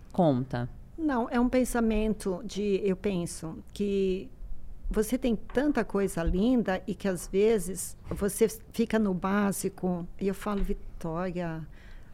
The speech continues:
Speaker 2: põe um desejo nisso", entendeu? As pessoas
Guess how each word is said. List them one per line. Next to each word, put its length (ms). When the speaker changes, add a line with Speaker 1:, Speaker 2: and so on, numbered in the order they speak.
Speaker 2:
põe 160
um 80
desejo 600
nisso", 720
entendeu? 560
As 140
pessoas 480